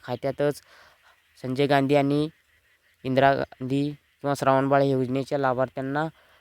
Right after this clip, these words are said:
अनुदान मिळणार आहे जानेवारी आणि फेब्रुवारी दोन हजार पंचवीसचे.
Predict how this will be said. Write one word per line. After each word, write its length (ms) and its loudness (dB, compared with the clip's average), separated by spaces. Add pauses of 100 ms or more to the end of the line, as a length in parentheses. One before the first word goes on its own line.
(100)
अनुदान 420 2
मिळणार 380 2
आहे 240 -2
जानेवारी 460 0
आणि 240 -2
फेब्रुवारी 400 0
दोन 180 -2
हजार 220 -2
पंचवीसचे. 640 -4